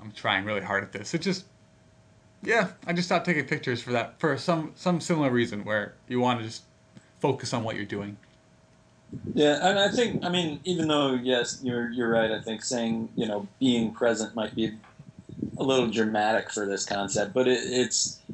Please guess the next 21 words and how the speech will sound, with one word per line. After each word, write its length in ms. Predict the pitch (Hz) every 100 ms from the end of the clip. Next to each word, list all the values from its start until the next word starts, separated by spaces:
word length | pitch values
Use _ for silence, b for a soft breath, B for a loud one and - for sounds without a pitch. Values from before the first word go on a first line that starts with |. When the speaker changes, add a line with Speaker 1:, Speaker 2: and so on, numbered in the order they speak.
| -
Speaker 2:
there's 240 | 147 -
something 440 | - 190 185 165
about 560 | 131 117 117 110 107 -
Speaker 1:
No, 160 | 160 175
there 160 | 190
is 100 | 202
something 260 | 196 170 139
to 160 | 143 127
it, 60 |
Speaker 2:
when 100 | 131
Speaker 1:
yeah. 120 | 120
Speaker 2:
you're 200 | 117 123
doing 360 | 113 147 160 139
something 520 | 123 143 - - 127 - _ _ - _ _ -
for 640 | - 143 143 147 143 123 113 -
the 140 | 113 -
picture, 600 | 135 127 - 107 90 - - _ - _ - - - - - -
you're 420 | 123 127 120 120
not, 520 | 117 123 123 123 - - - _ - - -
your 200 | 143 139
mind 680 | 131 139 151 139 127 120